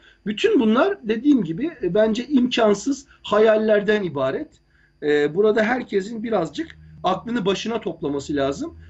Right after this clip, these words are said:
Mehmetçik, Türk politikacılarının eline diplomaside kullansınlar diye, e, süngüden yapılma bir kalem veriyor. E, mürekkebi Mehmetçiğin kanıdır.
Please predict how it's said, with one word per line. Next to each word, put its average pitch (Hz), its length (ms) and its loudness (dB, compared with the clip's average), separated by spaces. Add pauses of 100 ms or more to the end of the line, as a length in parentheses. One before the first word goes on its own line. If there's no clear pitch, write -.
(140)
Mehmetçik, 220 880 0 (640)
Türk - 320 0
politikacılarının 202 920 0
eline 208 600 0 (400)
diplomaside 226 680 -2
kullansınlar 233 840 0
diye, 196 360 0 (380)
e, 165 160 0
süngüden 226 640 0
yapılma 220 460 0
bir 233 180 -8
kalem 226 380 0
veriyor. 185 340 -4 (600)
E, 160 240 -6
mürekkebi 196 580 -2
Mehmetçiğin 220 640 -2
kanıdır. 254 600 -4